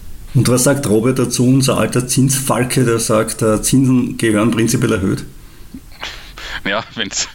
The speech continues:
Speaker 2: wenn's sein muss, dann muss sein, ne?
Speaker 1: So ist es. Und man muss aber auch eines dazu sagen. Zinspolitik ist die eine Sache,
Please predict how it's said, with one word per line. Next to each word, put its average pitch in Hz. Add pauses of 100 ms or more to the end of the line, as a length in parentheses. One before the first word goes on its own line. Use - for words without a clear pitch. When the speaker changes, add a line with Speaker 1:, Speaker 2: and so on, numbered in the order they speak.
(300)
Speaker 2:
wenn's 120
sein 123
muss, 131
dann 135
muss 135
sein, 147
ne? 143 (440)
Speaker 1:
So 131
ist 135
es. 107
Und 104
man 131
muss 180
aber 151
auch 120
eines 131
dazu 113
sagen. 101
Zinspolitik 143
ist 135
die 117
eine 110
Sache, 131